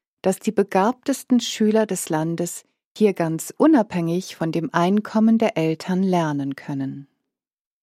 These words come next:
Der Fokus liegt auf Mathematik und den Naturwissenschaften. Und als einzige deutsche Auslandsschule ist sie Mitglied im internationalen Excellence-Schulnetzwerk.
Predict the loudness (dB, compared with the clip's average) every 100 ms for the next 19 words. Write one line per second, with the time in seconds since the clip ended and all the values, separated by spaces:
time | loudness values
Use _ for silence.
0 | _ _ _ _ _ _ _ -4 -4 -2
1 | -2 -2 0 0 0 -4 -18 _ _ -4
2 | -2 -4 -4 -2 -2 -2 -4 -4 -4 -2
3 | -2 -4 -20 _ _ _ 0 4 4 4
4 | 2 -2 -2 -4 -8 -8 -8 -10 -12 -16
5 | -16 -16 -18 _ _ _ _ _ -10 -6
6 | -4 -6 -8 -4 0 0 0 -2 -2 -2
7 | -2 -2 -2 -4 -2 -2 -4 -4 -2 -2
8 | -4 0 2 2 0 -4 _ _ _ -8
9 | -8 -4 -2 0 0 -2 0 2 0 -4
10 | _ _ _ -2 0 0 2 2 2 0
11 | -4 -2 -2 -2 -4 -6 -4 -4 -4 -6
12 | -2 0 0 -2 -4 0 0 0 -6 -10
13 | -12 -12 -12 -16 -20 _